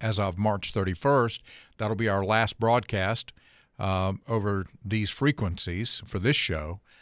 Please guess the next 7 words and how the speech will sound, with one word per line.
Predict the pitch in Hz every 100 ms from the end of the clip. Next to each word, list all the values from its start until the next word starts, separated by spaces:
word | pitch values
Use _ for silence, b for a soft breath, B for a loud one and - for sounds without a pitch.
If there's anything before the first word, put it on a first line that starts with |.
| b b b b -
Um, | 101 98 98 92 95 - _ -
Gary | 110 127 135
Miller | 123 120 135 -
is | 104 90
retiring | 98 127 127 95 117 151 _ _ -
and, | 98 92 92 95 90
um, | 95 95 95 92